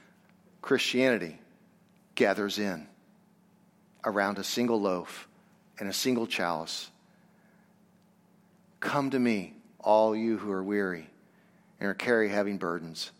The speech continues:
and I will give you rest." Everyone is welcome to come in. If you wanted to turn this into theological talk,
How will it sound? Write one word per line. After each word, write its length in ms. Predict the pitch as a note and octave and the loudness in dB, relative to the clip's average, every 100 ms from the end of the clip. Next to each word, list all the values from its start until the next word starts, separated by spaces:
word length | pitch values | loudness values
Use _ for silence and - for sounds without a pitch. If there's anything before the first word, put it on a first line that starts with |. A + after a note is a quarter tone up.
| _ _ _ | _ _ _
and 100 | F#2 | -2
I 140 | G2 G#2+ | 0 0
will 100 | G#2 | -2
give 180 | G#2 F#2+ | -6 -6
you 120 | E2+ | -6
rest." 520 | D#2+ C#2 - - - _ _ _ _ _ _ _ _ _ _ _ _ _ _ - | -8 -8 -12 -14 -16 _ _ _ _ _ _ _ _ _ _ _ _ _ _ 0
Everyone 460 | B2+ C3 B2 A#2+ | 2 2 0 0
is 140 | A2+ G2+ | -2 2
welcome 360 | G#2+ G#2+ G2 | 2 2 -4
to 40 | F#2+ | -6
come 300 | - F2+ F2 | -6 -6 -6
in. 240 | E2 D2+ - - _ _ _ _ _ _ _ _ _ G2+ | -10 -14 -20 -20 _ _ _ _ _ _ _ _ _ -4
If 160 | G#2 | 0
you 60 | A2+ | 6
wanted 220 | C#3 B2 | 6 4
to 40 | |
turn 200 | A2 C3+ | 0 2
this 140 | B2 A#2+ | 2 0
into 140 | G#2+ | 0
theological 600 | G#2+ B2 A2+ C3 - A#2+ | 4 6 8 6 6 -2
talk, 420 | A2 G2+ F#2+ - | 0 4 4 0